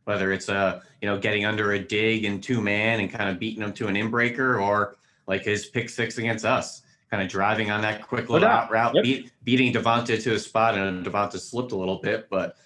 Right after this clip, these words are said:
Speaker 1: would have been a huge collision because of that anticipation. Some comps I had for him, some fun ones here. Nnamdi Asomugha, six two, two thirteen, four four player. Sean Smith, huge corner. Remember Stanford Routt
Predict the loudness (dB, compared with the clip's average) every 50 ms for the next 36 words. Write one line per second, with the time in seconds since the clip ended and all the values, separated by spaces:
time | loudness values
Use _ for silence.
0 | _ _ -2 -2 0 0 -2 -2 -2 -2 -2 0 0 2 0 -2 -4 -2 0 0
1 | 0 0 2 2 0 0 -2 -6 -6 -2 0 0 0 -2 -2 -2 -2 -2 -2 -2
2 | -4 -6 -6 -8 -10 -10 -12 -8 -4 -4 -2 -2 -4 -4 -8 -8 -10 -12 -16 -20
3 | -20 -20 _ _ _ _ -4 -2 -2 -2 -2 0 2 2 2 2 2 0 0 0
4 | 2 2 0 0 -2 -2 0 0 0 0 -2 -4 -10 -16 _ _ -12 -10 -10 -12
5 | -14 -10 -8 -6 -4 0 0 2 2 2 0 0 -2 -4 -4 -6 -4 -4 -2 -2
6 | 0 0 0 0 0 0 0 2 2 2 0 -2 -4 -6 -4 -4 -4 -4 -6 -8
7 | -14 _ _ _ -12 -8 -8 -8 -8 -10 -10 -6 -2 0 2 2 0 -2 -4 -6
8 | -6 -6 -4 -4 -4 -6 -6 -6 -4 -4 -2 -2 -4 -4 -4 -4 -4 -4 -4 -4
9 | -4 -2 -2 -4 -4 -4 -2 -2 -2 -2 -2 -4 -4 -2 0 0 -2 -2 -6 -8
10 | -6 -2 -2 0 -2 -2 -4 -8 _ _ _ _ _ _ -6 -2 0 0 -2 -2
11 | -6 -6 -4 -4 -2 -2 -2 -2 -4 -6 -10 _ _ _ -6 -4 -4 -4 -4 -4
12 | -6 -4 -4 -4 -4 -4 -4 -4 -2 0 2 2 2 0 -2 -6